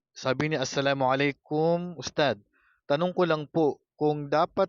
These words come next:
ba, dapat po bang putulin ang pagtashahhud sa a-, u-, awal at akhir kapag ang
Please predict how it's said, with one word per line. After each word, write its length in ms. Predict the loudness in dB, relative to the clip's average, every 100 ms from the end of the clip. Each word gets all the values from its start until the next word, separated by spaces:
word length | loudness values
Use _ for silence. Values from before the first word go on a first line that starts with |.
| -2
ba, 480 | -4 2 4 4
dapat 400 | 2 2 2 -2
po 160 | -2 -2
bang 160 | -2 -2
putulin 720 | -4 -2 0 0 0 -2 -4
ang 240 | -8 -6
pagtashahhud 1040 | -4 -6 -4 -6 -4 -4 -4 -6 -2 -2 -2
sa 160 | -4
a-, 240 | 0 -2 -2
u-, 240 | -2 0 0 2
awal 480 | 2 2 2 0 -6 _ -20 -20 -8
at 160 | -6 -4 -6
akhir 320 | -4 -4 -2
kapag 400 | -4 -2 -2
ang 80 | -2